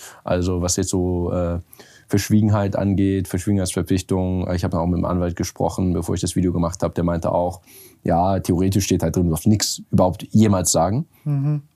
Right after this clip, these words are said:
Speaker 1: Aber ob das überhaupt am Ende vor Gericht bestünde,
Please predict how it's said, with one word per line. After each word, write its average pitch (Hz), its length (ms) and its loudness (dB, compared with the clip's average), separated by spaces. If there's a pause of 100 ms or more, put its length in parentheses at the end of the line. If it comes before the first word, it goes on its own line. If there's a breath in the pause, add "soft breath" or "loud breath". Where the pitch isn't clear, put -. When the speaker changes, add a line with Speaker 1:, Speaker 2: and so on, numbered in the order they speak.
(180)
Speaker 1:
Aber 95 280 2
ob 101 140 -8
das 101 160 0
überhaupt 110 680 0
am 98 120 0
Ende 101 600 0 (100)
vor 101 300 0
Gericht 98 360 0
bestünde, 104 960 -2